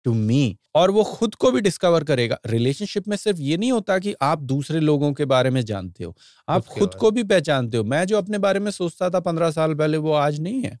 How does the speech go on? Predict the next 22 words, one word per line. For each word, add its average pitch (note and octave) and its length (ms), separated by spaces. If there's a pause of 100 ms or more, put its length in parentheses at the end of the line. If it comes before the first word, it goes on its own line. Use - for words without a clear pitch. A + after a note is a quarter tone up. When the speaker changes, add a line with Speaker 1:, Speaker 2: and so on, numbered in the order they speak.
(160)
Speaker 1:
और C#3+ 80
वो D#3 60
आगे D3+ 240
पन्द्रह D3 300
साल D3 200
बाद C#3+ 200
भी D#3 140
नहीं B2+ 160
होगा। D#2+ 280 (160)
और F#3 140
वो E3+ 220
क्या B3 180
कर A3+ 140
रहा A3+ 100
है, B3 80
वो B3 140
सीधे A3 360
for G#3 260
life F#3 400
lockdown F3 520
करके, F3+ 600
और F#3 300